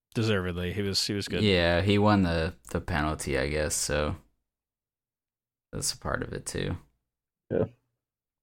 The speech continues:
Speaker 1: Yeah, they, they have a lot of missing pieces, Chelsea. Uh, I don't know. I've been critical of them so far, but c-, because I thought Brighton should have won the first game, um, or, or at least definitely could have. Um,
Speaker 2: Yeah.
Speaker 1: but they should bounce back. I, people had high expectations of Chelsea, so,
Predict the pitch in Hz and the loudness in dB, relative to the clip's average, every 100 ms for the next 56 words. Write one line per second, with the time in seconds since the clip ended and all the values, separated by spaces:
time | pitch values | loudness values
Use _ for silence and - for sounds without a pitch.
0 | _ _ - 123 98 - 135 131 135 123 | _ _ -2 0 0 0 -4 -4 -6 4
1 | 135 123 120 104 98 95 98 95 90 90 | 6 6 4 2 0 -2 -4 -6 -6 -4
2 | - 85 - 92 87 - - 107 - 87 | -2 -2 -2 -4 -4 -6 -4 -4 -2 -2
3 | 90 85 - - 131 135 127 110 107 95 | -2 -6 -2 0 4 4 4 2 0 -2
4 | 95 92 95 90 87 87 76 - _ - | -4 -4 -4 -2 -2 -2 -6 -10 _ 2
5 | 147 - 131 127 107 - 98 95 85 90 | 2 2 0 2 2 0 0 0 -4 -4
6 | 87 90 87 90 85 - 90 92 - _ | -6 -6 -6 -4 -6 -6 -6 -6 -8 _
7 | 90 87 62 - - _ _ _ _ 110 | -12 -10 -10 -12 -14 _ _ _ _ -10
8 | - 110 113 113 110 - - - - - | -8 -4 -2 -2 -4 -6 -6 -4 -6 -8
9 | 65 57 - _ _ _ _ _ _ - | -8 -8 -12 _ _ _ _ _ _ -14
10 | 78 78 - _ _ _ _ _ _ 107 | -12 -14 -18 _ _ _ _ _ _ -2
11 | 90 - _ _ 147 127 123 117 101 104 | -2 -2 _ _ 4 6 4 2 0 -2
12 | 107 107 - 160 156 156 160 135 113 110 | -2 -2 -2 -2 4 6 6 6 4 2
13 | 95 107 104 101 98 95 - 82 95 85 | 0 -2 -4 -4 -4 -6 -6 -6 -6 -6
14 | - - | -6 -6